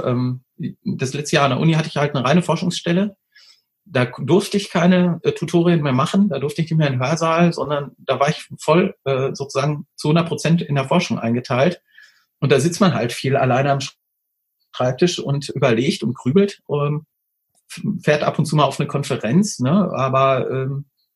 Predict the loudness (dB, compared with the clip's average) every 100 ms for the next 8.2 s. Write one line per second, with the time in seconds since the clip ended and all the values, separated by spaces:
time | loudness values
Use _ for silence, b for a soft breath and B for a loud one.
0 | _ -2 0 -2 0 0 0 0 0 0
1 | -2 -8 _ -20 -16 0 4 4 4 2
2 | 0 -2 2 2 4 2 0 -2 -2 -2
3 | 0 2 2 0 -6 -2 -4 B B B
4 | B B _ -4 0 2 2 0 2 2
5 | 2 2 2 2 2 0 -2 -4 -6 -10
6 | -6 -4 -6 _ _ _ _ -6 0 2
7 | 4 4 2 -2 -6 -4 -2 -4 -2 -2
8 | -2